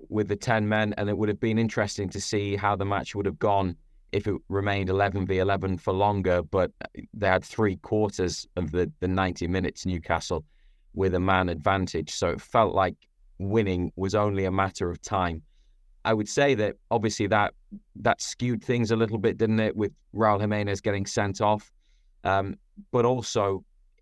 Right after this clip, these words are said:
if both teams were at full strength, you would back Newcastle to beat Fulham, as good as they've been recently, probably every time at Saint James's Park. So it was a match that they were targeting,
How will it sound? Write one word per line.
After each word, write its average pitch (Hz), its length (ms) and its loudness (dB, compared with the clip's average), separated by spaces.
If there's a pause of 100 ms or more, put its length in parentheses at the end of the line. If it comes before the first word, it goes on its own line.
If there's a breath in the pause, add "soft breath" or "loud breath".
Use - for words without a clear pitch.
(160)
if 117 120 -4
both 143 240 2
teams 113 280 0
were 113 80 0
at - 60 -6
full 110 200 2
strength, 101 380 0
you 98 60 -4
would 87 120 -2
back 95 220 0
Newcastle 95 480 -2
to 87 100 -6
beat 95 220 -2
Fulham, 95 280 0
as 92 120 -2
good 101 160 0
as 90 100 -2
they've 90 200 -2
been 98 200 -2
recently, 87 560 -2 (160)
probably 98 500 0
every 98 300 0
time 98 320 0
at 95 100 -4
Saint 90 200 -6
James's 101 400 -2
Park. 110 420 2
So 104 240 2
it - 560 -12
was 98 120 -2
a 104 40 2
match 107 320 0
that - 140 -2
they 104 120 2
were 98 120 -4 (440)
targeting, 110 600 2